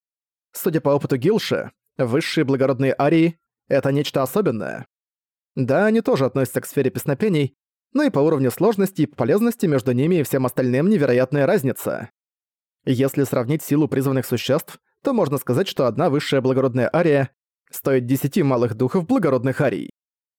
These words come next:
Клюэль хорошо понимала, о чем шла речь. Феникс мог летать, да и прыгнувшую на нее химеру он отогнал с легкостью. И правда, у девушки не было ни малейших сомнений в том, какое из доступных для нее существ самое надежное.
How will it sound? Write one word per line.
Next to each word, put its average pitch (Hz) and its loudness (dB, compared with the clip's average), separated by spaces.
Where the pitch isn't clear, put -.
Клюэль 220 2
хорошо 175 0
понимала, 117 2
о 123 2
чем 143 0
шла 127 0
речь. - -4
Феникс 165 0
мог 147 0
летать, - -2
да - -2
и 127 4
прыгнувшую 190 0
на 135 2
нее 143 2
химеру 160 0
он 165 2
отогнал 123 0
с - -12
легкостью. 131 0
И 117 -2
правда, 131 0
у 123 0
девушки 202 0
не 185 2
было 143 2
ни 131 2
малейших 131 2
сомнений 127 0
в - -4
том, 220 -2
какое 165 0
из 113 -2
доступных 123 -2
для 123 2
нее 135 2
существ - -4
самое 143 0
надежное. 120 -2